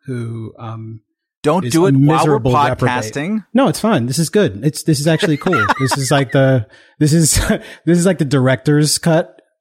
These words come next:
Speaker 1: for the tweet. <laughs> That's what it is. <laughs> I'm, I'm replying to him because he flagged Thomas and insulted him and propagated
Speaker 2: Oh.
Speaker 1: something that is an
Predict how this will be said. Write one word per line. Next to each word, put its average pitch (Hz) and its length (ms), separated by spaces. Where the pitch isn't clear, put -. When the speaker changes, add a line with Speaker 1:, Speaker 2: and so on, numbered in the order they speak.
Speaker 1:
for 139 100
the 120 100
tweet. - 340
<laughs> - 200
That's 190 340
what 214 240
it 190 200
is. 180 420
<laughs> - 1000
I'm, 170 240
I'm 180 180
replying 180 460
to 147 100
him 139 300
because 143 440
he 139 680
flagged 135 420
Thomas - 680
and 123 520
insulted 127 540
him 110 300
and 117 260
propagated 120 540
Speaker 2:
Oh. 131 80
Speaker 1:
something 123 340
that 110 140
is 117 260
an 131 120